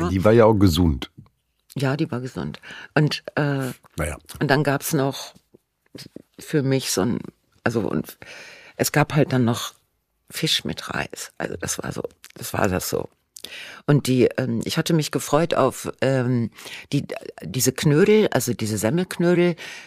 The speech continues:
Speaker 2: ähm, da die Gulaschsoße drüber zu machen. Hab ich gedacht, das ist dann lecker. Ne, das mag ich gerne. Also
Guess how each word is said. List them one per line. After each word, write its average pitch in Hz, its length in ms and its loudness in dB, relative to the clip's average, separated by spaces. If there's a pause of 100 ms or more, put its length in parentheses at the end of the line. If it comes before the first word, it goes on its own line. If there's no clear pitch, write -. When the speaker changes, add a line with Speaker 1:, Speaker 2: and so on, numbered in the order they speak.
(200)
Speaker 2:
ähm, 131 320 0
da 165 260 2
die 151 200 -2
Gulaschsoße 120 920 -2
drüber 82 340 -8
zu - 160 -6
machen. - 400 -8 (420)
Hab 117 120 -6
ich 117 120 -4
gedacht, - 340 -6
das 127 120 0
ist - 280 0 (380)
dann 127 140 -2
lecker. 131 500 -2
Ne, 95 140 -6
das - 180 -4
mag 117 220 -2
ich - 120 -8
gerne. 107 480 -2 (160)
Also 107 240 -2